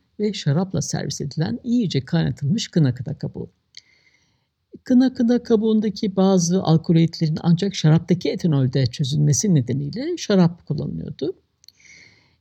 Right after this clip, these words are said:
Bin altı yüz seksen birde de yine Doktor Fernando Mendes, e, bu tırnak içinde İngiliz suyunu Portekiz'e tanıtır ve o da benzer şekilde Kral Pedro'dan hediyesini alır. Bileşimin sırrını kendisine açıklayıp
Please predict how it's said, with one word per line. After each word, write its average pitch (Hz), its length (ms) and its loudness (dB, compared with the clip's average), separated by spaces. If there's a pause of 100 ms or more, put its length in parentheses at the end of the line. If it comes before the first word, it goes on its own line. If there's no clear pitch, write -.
(160)
Bin 269 100 2
altı 277 240 2
yüz 262 80 0
seksen 247 480 0
birde 247 280 -2
de 240 200 4
yine 185 280 0
Doktor 160 420 2
Fernando 156 520 2
Mendes, 160 580 2
e, 151 240 -8
bu 135 340 -2
tırnak 131 360 0
içinde - 360 -8
İngiliz 175 380 2
suyunu 202 460 -6
Portekiz'e 202 540 2
tanıtır - 680 -10
ve 185 100 -2
o 123 140 -4
da 135 180 -2
benzer 131 340 0
şekilde 147 640 -6 (120)
Kral 156 340 -4 (280)
Pedro'dan 170 580 0
hediyesini 127 440 -2
alır. - 360 -10 (800)
Bileşimin 156 440 2
sırrını 143 520 0
kendisine 147 460 -2
açıklayıp - 580 -6